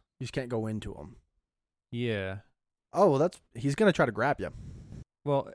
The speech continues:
Speaker 2: it says you can now choose who or what is allowed inside your psionic shield zones.
Speaker 1: Oh,
Speaker 2: I got that.
Speaker 1: inside.
Speaker 2: Yeah.
Speaker 1: Yeah, so that means anyone can leave. I'll have to clarify
Speaker 2: Yeah.
Speaker 1: that and ask them. Um, as he says, "Don't get grabbed."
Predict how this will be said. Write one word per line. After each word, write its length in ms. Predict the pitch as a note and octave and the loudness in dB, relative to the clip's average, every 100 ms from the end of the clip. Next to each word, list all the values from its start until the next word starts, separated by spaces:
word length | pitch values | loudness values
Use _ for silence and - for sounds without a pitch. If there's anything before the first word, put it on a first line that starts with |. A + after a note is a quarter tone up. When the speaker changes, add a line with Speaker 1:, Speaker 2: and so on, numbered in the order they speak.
| - | -2
Speaker 2:
it 160 | E3+ | -2
says 440 | - B3+ G#3+ - - _ _ _ - | 2 2 2 -4 -16 _ _ _ -6
you 120 | D3+ | -2
can 140 | E3+ F3 | 2 4
now 160 | F#3+ | 4
choose 380 | G3+ - F#3 E3+ | 0 2 2 2
who 160 | F#3+ F3+ | 2 4
or 100 | D#3 | 4
what 160 | D3+ | 4
is 120 | C#3+ C3+ | 2 0
allowed 320 | A#2+ B2 B2+ | 0 0 0
inside 420 | A#2 - B2 A2+ | -4 -2 -2 -2
your 100 | A2+ | -4
psionic 480 | - A2 G#2+ G#2 - | -2 -2 -2 -4 -6
shield 320 | - G#2+ F#2+ | -6 -4 -6
zones. 280 | F#2+ F2+ G2 | -8 -8 -2
Speaker 1:
Oh, 260 | A#2 B2 A#2+ | 2 4 2
Speaker 2:
I 80 | A#2+ | 0
got 160 | A#2 A2 | 0 0
that. 160 | - | 2
Speaker 1:
inside. 640 | G#2 G2 F#2+ E2+ C#2 C2 - _ _ _ _ _ | 4 4 4 0 -2 -8 -12 _ _ _ _ _
Speaker 2:
Yeah. 120 | A#2+ G2+ | -10 -6
Speaker 1:
Yeah, 420 | F#2 F#2 F2+ F2 | -2 0 0 0
so 140 | - B2 | 0 0
that 40 | |
means 160 | B2 A2+ | 0 0
anyone 240 | A#2 A2+ G#2 | -2 -2 -4
can 160 | G2+ | -8
leave. 260 | F#2 E2 F#2+ | -8 -6 -2
I'll 80 | A2 | -2
have 180 | C3+ | -2
to 80 | - | -4
clarify 480 | - G#2+ G2 F#2+ F#2+ | -4 -2 -2 -2 -4
Speaker 2:
Yeah. 100 | G2+ | -4
Speaker 1:
that 160 | G#2 F#2 | -6 -6
and 100 | E2 | -6
ask 280 | D2 F#2+ - | -6 -6 -6
them. 180 | D2+ - - _ - | -8 -12 -16 _ -2
Um, 260 | A#2 A2+ A2 | 2 2 2
as 200 | C3 - | 0 0
he 80 | C3 | -2
says, 300 | B2+ A2+ - - | -2 -2 -6 -12
"Don't 280 | - A2 A2 | -6 -4 -2
get 260 | - G3+ - | 2 2 4
grabbed." 720 | D4+ D4+ B3 A3 A3 - | 6 8 10 8 6 2